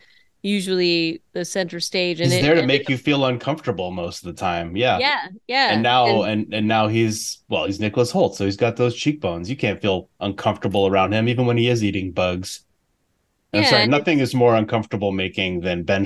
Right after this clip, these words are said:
Speaker 1: Right.
Speaker 2: Schwartz snorting an, uh, a centipede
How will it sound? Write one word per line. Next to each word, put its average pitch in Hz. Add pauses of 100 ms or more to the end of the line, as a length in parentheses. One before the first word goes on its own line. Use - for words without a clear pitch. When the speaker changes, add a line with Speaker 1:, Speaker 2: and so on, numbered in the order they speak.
Speaker 1:
Right. 98
Speaker 2:
Schwartz -
snorting 104
an, 95
uh, 92
a 98
centipede 90